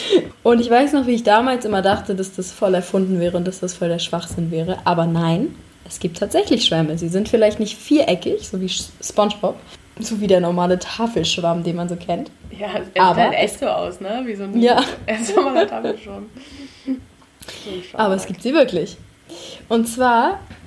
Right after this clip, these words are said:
Speaker 1: heißen sie in klug oder auf wissenschaftlich Porifera. Das, ähm, ist das Phylum. Und in diesem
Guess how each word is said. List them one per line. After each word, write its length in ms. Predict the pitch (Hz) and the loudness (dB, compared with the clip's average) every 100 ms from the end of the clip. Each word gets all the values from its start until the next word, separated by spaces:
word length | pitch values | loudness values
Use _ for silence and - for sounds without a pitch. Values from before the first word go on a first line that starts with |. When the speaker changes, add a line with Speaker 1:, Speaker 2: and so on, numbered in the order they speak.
| - | -6
Speaker 1:
heißen 420 | - 233 254 226 214 | 2 2 4 0 0
sie 380 | 208 208 208 - | -2 -2 -2 -2
in 480 | 190 185 180 185 196 - - - _ - | -2 0 0 -2 -4 -8 -12 -20 _ -20
klug 600 | - 190 190 170 - - | -8 -2 -2 -2 -6 -4
oder 380 | - 233 185 160 | 0 4 6 4
auf 160 | 170 170 | 0 -2
wissenschaftlich 800 | 226 226 180 170 165 - 226 - | -2 -2 -4 -4 -6 -4 -4 -2
Porifera. 720 | - 214 220 196 156 165 349 440 - - | 0 2 2 2 2 2 -2 -6 -12 -6
Das, 340 | 208 - - | -6 -6 -6
ähm, 300 | - 185 180 - | -2 0 0 -2
ist 180 | - 190 | -8 -10
das 140 | - | -10
Phylum. 460 | - 247 220 220 403 523 - - - - - - | -4 0 2 2 0 -6 -16 -20 -20 -20 -20 0
Und 460 | 226 240 240 233 233 | 4 6 4 2 2
in 180 | 254 | 2
diesem 460 | 294 285 277 277 277 | 4 4 2 2 0